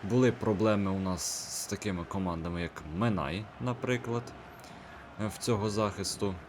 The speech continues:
Е, я вже не раз говорив про те, що, е, якась не дуже гарна трансферна кампанія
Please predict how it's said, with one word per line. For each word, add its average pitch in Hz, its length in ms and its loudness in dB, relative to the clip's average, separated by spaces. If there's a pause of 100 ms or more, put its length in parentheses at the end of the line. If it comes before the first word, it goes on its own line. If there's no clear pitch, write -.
(800)
Е, 95 140 0
я 104 140 2
вже 95 160 -2
не 95 200 2
раз 113 480 4 (840)
говорив 101 400 4
про 87 420 0
те, 92 200 2
що, 87 360 0
е, 80 60 0 (3750)
якась 95 320 -4 (520)
не 107 220 4
дуже 101 420 4 (220)
гарна 82 580 2 (100)
трансферна 80 1040 -2
кампанія 80 600 0